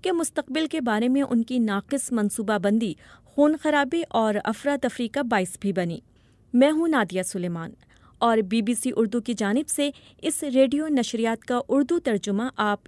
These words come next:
इस पॉडकास्ट में सुन सकेंगे। हारून रशीद वो खलीफा हैं जिनके बारे में सब जानते हैं। मशहूर दास्तान अलिफ लैला के खलीफा,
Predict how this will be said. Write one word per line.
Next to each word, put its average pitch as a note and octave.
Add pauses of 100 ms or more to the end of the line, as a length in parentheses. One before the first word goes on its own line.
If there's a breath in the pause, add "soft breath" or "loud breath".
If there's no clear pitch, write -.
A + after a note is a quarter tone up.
इस -
पॉडकास्ट B3
में A#3+
सुन A#3
सकेंगे। F3 (720)
हारून C#4+
रशीद D#4+ (160)
वो C4+
खलीफा A#3
हैं C4
जिनके C#4
बारे A#3
में C#4
सब G#3
जानते F3
हैं। F#3+ (480 loud breath)
मशहूर D4
दास्तान C4
अलिफ A#3+
लैला G#3+
के A#3+
खलीफा, F#3